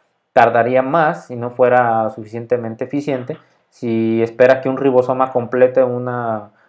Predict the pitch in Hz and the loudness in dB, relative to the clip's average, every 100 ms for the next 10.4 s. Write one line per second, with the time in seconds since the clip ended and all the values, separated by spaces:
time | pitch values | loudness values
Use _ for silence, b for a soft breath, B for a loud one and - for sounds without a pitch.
0 | b _ 113 113 117 113 120 120 110 107 | b _ -14 -12 -10 -8 -6 -6 -6 -6
1 | 101 101 98 95 95 95 - - 110 117 | -8 -10 -12 -14 -14 -16 -8 0 0 0
2 | 123 117 113 123 135 131 139 147 123 110 | -2 -2 -4 -2 -2 -2 -4 -2 0 0
3 | - 117 127 127 127 123 123 123 131 - | 2 4 6 6 2 2 4 2 -2 -8
4 | 107 107 - 95 107 - 98 117 117 117 | -6 -6 -8 -14 -12 -10 -12 -12 -10 -8
5 | 120 135 147 - b b b b _ - | -8 -8 -12 -14 b b b b _ -10
6 | 104 95 95 98 98 95 95 92 92 - | -8 -6 -6 -6 -4 -6 -8 -10 -10 -14
7 | - _ _ - - 123 - 120 131 135 | -18 _ _ -12 0 2 4 4 2 0
8 | 127 127 127 117 - 123 117 117 120 123 | 0 0 0 -4 -6 -4 -2 -2 -2 -4
9 | 120 120 117 117 131 127 127 113 113 131 | -6 -8 -8 -2 0 0 0 -4 -2 -4
10 | 151 156 226 | -4 -4 -8